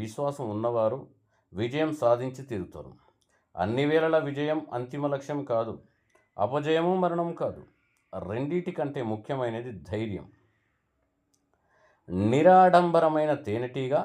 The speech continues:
అన్ని రకాల పువ్వుల నుంచి తేనెని లభించుకున్నట్టే తెలివిగలవాడు అన్ని పవిత్ర గంధాల నుంచి సారాన్ని గ్రహిస్తాడు. మీరు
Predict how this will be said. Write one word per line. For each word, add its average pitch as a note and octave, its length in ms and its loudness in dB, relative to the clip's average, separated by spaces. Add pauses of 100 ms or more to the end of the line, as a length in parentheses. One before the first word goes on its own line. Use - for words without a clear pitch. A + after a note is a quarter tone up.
(520)
అన్ని F3 380 2
రకాల D#3+ 340 6 (120)
పువ్వుల C3+ 380 -2
నుంచి D3 220 -4 (100)
తేనెని B2+ 280 -2 (100)
లభించుకున్నట్టే B2 760 -4 (1040)
తెలివిగలవాడు D#3 800 4 (580)
అన్ని E3+ 300 2 (100)
పవిత్ర E3+ 380 -2 (100)
గంధాల D3+ 340 4 (100)
నుంచి B2+ 260 -8 (240)
సారాన్ని A#2+ 520 2
గ్రహిస్తాడు. G2 500 -8 (2000)
మీరు E3 340 2